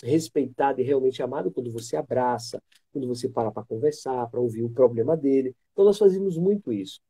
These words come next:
E agora nós não estamos podendo fazer realmente isso, porque, é, nós estamos com essa questão do distanciamento social, nós temos que evitar esse contato. Então, a gente fa-,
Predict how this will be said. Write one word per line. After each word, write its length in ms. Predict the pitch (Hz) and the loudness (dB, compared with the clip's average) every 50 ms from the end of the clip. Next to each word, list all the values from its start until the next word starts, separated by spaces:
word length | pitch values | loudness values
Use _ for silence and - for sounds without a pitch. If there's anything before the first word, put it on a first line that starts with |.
| _ _ _ _ - | _ _ _ _ -4
E 100 | - 269 | 0 0
agora 280 | 285 - 240 247 240 233 | 2 8 8 8 8 10
nós 160 | 240 247 240 | 6 6 4
não 80 | 262 254 | 2 -2
estamos 220 | 247 240 233 226 | 4 4 4 4
podendo 220 | 254 233 247 247 240 | 4 2 2 2 2
fazer 440 | - 254 233 214 208 214 240 - _ _ _ - | 2 2 8 10 10 10 10 6 _ _ _ -2
realmente 640 | 160 185 247 - 269 247 196 180 202 202 - - 202 | 2 4 4 4 4 2 2 2 2 0 0 0 2
isso, 300 | 202 202 202 - - - _ _ _ _ _ _ _ - | 2 2 0 -4 -10 -10 _ _ _ _ _ _ _ 4
porque, 560 | 220 254 247 254 - - 160 156 165 175 - _ _ _ _ _ _ _ - _ - | 4 4 4 4 2 2 4 4 4 0 -4 _ _ _ _ _ _ _ -20 _ 2
é, 720 | 143 143 147 147 143 143 139 135 131 127 127 123 120 117 - | 6 8 8 10 10 8 6 6 6 6 6 6 4 4 2
nós 280 | 151 151 165 170 170 | 4 6 6 6 6
estamos 560 | 185 190 - - 165 143 147 156 170 180 175 - | 2 -6 -2 0 2 4 4 4 2 0 -6 -2
com 100 | - 170 | 0 0
essa 180 | 156 - 156 | 0 0 0
questão 300 | 143 160 147 - - 147 | -2 -2 -2 0 -2 -8
do 60 | 139 | -8
distanciamento 540 | 127 123 - 143 135 - 127 123 123 120 120 | -8 -10 -6 -6 -4 -4 -2 -4 -4 -4 -4
social, 580 | - - 120 - - 127 139 151 190 208 202 _ _ _ _ _ - | -4 -4 -4 -2 -2 -2 0 2 0 0 -2 _ _ _ _ _ -6
nós 100 | 151 - | -2 0
temos 180 | 190 190 180 - | 2 0 0 -2
que 160 | _ - 247 285 | _ -4 -2 -2
evitar 440 | 302 262 262 214 - - 165 170 - | 0 0 -2 -4 -4 -4 -4 -2 -2
esse 200 | 180 175 - - | -2 -4 -6 -12
contato. 560 | - - 196 214 - - 110 107 107 _ _ _ _ _ _ _ _ _ _ _ - | -2 -2 -2 -2 -2 -4 -6 -6 -6 _ _ _ _ _ _ _ _ _ _ _ -8
Então, 300 | 170 - - 190 180 175 | -6 2 4 4 6 6
a 60 | 165 | 4
gente 260 | 156 165 160 - 143 | 2 0 -6 -6 -12
fa-, 300 | - - - 139 135 | -16 -8 -4 -4 -2